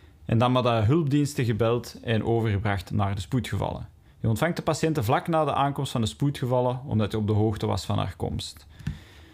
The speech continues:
De eerste parameters bij aankomst die u doorgebriefd worden door de ambulancier is een bloeddruk van vijfentachtig over onmeetbaar, een pols van honderdtwintig per minuut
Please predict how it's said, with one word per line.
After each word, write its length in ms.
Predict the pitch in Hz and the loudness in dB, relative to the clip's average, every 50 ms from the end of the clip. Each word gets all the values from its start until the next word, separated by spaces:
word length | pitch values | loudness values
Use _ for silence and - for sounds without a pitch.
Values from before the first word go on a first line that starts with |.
| - - - - - | -20 -20 -20 -6 -2
De 80 | 139 | 0
eerste 240 | 156 190 202 196 190 | 2 2 2 0 -2
parameters 500 | - 196 190 175 180 180 180 160 156 139 | 0 0 0 2 2 0 0 0 0 0
bij 140 | 131 135 - | 0 0 0
aankomst 800 | - 139 151 170 180 185 190 190 196 196 185 - - - - - | 2 2 0 0 0 -2 -2 -2 -2 -2 -4 -8 -12 -16 -18 -10
die 200 | 185 135 123 131 | -4 0 2 2
u 80 | 135 123 | 2 2
doorgebriefd 600 | 107 127 143 160 151 143 135 143 147 151 139 - | 2 2 2 2 2 0 0 0 0 0 0 0
worden 380 | 139 139 139 135 131 135 117 - | 0 0 0 2 0 0 -2 -2
door 380 | - 110 104 117 117 117 113 107 | -2 0 2 2 2 2 0 0
de 100 | 101 110 | -2 0
ambulancier 800 | 107 110 107 107 104 107 110 - - 135 131 147 165 170 - - - | 0 2 0 0 0 0 -2 -2 -2 -2 0 0 0 -2 -4 -8 -8
is 300 | - 135 131 120 - - | -4 -4 -2 -2 -4 -4
een 200 | - 110 104 98 | -2 0 0 2
bloeddruk 520 | 92 117 139 165 175 175 160 156 147 - - | 2 2 2 2 2 0 -2 -2 -2 -4 -6
van 280 | 113 120 117 110 107 - - | -2 0 0 0 0 -2 -4
vijfentachtig 880 | - 95 110 117 131 143 139 139 120 - 131 117 - - 117 - - - | -4 0 2 2 2 2 0 0 0 -2 -2 -2 -2 -4 -4 -4 -4 -4
over 560 | - - 110 110 110 101 107 107 90 - - - - | -2 0 2 2 2 2 0 -2 -4 -6 -10 -16 -6
onmeetbaar, 880 | - - 151 143 123 110 110 117 127 131 151 160 170 214 202 - - - - - - - - - | -2 0 2 2 2 2 2 2 0 0 0 0 -2 -2 -4 -8 -12 -18 -20 -20 -20 -20 -18 -4
een 160 | - 110 101 - | -2 -2 0 2
pols 260 | - 156 160 156 - | 2 2 2 2 0
van 160 | 127 113 107 | 0 0 2
honderdtwintig 760 | 101 110 123 165 202 196 156 - 147 156 151 143 - 110 - | 2 2 2 2 2 0 -2 -2 0 0 0 0 -2 -6 -4
per 160 | - 113 101 | -2 0 2
minuut 560 | 104 104 98 101 110 135 190 226 220 - - | 2 2 2 2 2 2 2 0 -2 -6 -12